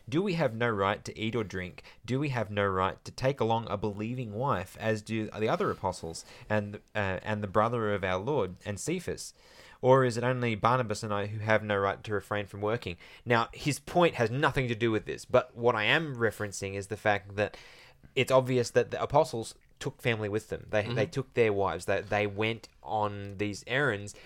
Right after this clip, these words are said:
Speaker 1: We get the sense when we read scripture, we get the sense that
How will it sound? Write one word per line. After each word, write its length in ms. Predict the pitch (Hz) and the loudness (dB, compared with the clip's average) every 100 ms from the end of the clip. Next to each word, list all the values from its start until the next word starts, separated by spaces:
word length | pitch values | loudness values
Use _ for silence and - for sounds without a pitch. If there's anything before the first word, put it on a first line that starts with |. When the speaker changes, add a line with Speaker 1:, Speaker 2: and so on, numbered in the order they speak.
| - - | -20 -8
Speaker 1:
We 160 | 127 123 | -2 4
get 220 | 156 - | 4 4
the 60 | |
sense 280 | 127 156 131 | -4 -4 -4
when 100 | 98 | -6
we 120 | 123 | -4
read 280 | 113 117 117 | -2 -2 -2
scripture, 460 | - 139 - 220 214 | -2 -4 -2 -2 0
we 140 | 131 | 2
get 140 | 143 - | 0 0
the 60 | |
sense 320 | 123 127 123 - | -2 -2 -2 0
that 220 | 123 | -2